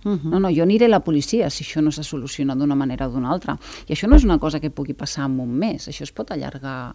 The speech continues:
Speaker 2: amb el temps.
Speaker 1: Clar.
Speaker 2: O sigui, una relació d'aquestes pot començar aquest any i pot durar mesos i mesos.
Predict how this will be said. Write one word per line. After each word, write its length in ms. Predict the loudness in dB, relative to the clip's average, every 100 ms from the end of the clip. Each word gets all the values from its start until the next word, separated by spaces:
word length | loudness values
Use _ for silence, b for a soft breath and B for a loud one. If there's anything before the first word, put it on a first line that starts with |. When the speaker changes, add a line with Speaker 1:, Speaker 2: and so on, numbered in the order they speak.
| -14
Speaker 2:
amb 200 | -10 -8
el 140 | -8 -8
temps. 360 | -6 -6 -6
Speaker 1:
Clar. 220 | -4 -4 -4
Speaker 2:
O 40 |
sigui, 180 | -4 0
una 120 | 0
relació 360 | 0 -4 -4 -4
d'aquestes 400 | -4 -6 -8 -12
pot 160 | -14 -6
començar 600 | -2 -2 -2 -2 -2 -4 b b -8
aquest 280 | -2 0 0
any 340 | 0 2 2 0
i 100 | -6 -4
pot 180 | -4 -2
durar 460 | 0 2 2 0 -6 -2
mesos 540 | 2 2 2 -4 -6 -4
i 100 | 0
mesos. 540 | 0 -2 -6 -10